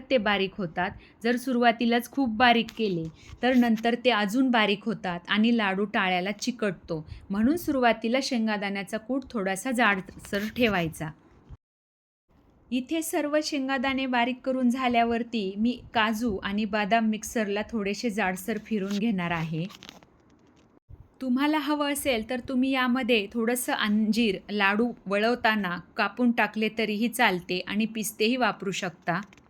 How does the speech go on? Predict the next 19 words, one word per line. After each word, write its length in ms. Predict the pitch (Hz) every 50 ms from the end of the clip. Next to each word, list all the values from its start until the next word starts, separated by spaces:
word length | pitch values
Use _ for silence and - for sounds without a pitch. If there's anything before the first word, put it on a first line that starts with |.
| _ _ _ _ _ _ - - - - -
इथे 260 | 240 240 254 320 320
काजू 400 | 320 - 285 262 262 240 277 294
आणि 220 | 285 277 277 285 277
बदामाची 560 | 247 262 247 247 254 254 247 254 247 - 262
जाडसर 580 | 233 247 233 226 233 233 240 - - 262 247 233
भरड 360 | 208 247 226 214 202 208 226
करून 340 | 226 - 233 226 233 226 220
झालेली 400 | 214 226 214 202 196 190 185 185
आहे. 320 | 190 185 175 170 175 190 226 - - - - - - -
यानंतर 520 | 233 247 269 294 302 294 285 - 311 302
मी 180 | 302 302 311 294
आता 260 | 277 269 277 - 285
ह्या 180 | 294 277 262 277
काजू, 400 | 269 - 254 240 240 240 262 254
बदाम, 520 | 247 247 240 214 247 233 214 208 202 214 - - - - - -
मखाणे 460 | 220 220 - - 269 247 233 220 214 185 -
आणि 240 | - 202 208 233 233
शेंगादाण्याच्या 800 | - 269 240 226 226 226 226 226 226 226 226 226 220 233 262 254
मिश्रणामध्ये 800 | 247 247 247 - 269 240 226 220 214 208 208 202 185 196 185